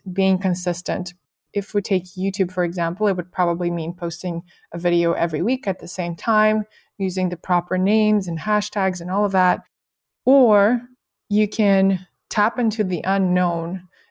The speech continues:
and do something, allow something to arise from somewhere that's not even you, something that's bigger than you, and allow it to take over your body and show you the way. And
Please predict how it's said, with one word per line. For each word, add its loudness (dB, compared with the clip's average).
and 2
do 4
something, -2
allow 2
something -2
to -2
arise 0
from -2
somewhere 2
that's 0
not 4
even -2
you, 2
something 0
that's 2
bigger 0
than 0
you, -2
and 2
allow 2
it 0
to -6
take 0
over 0
your 0
body 2
and -2
show 0
you 2
the 0
way. -2
And 0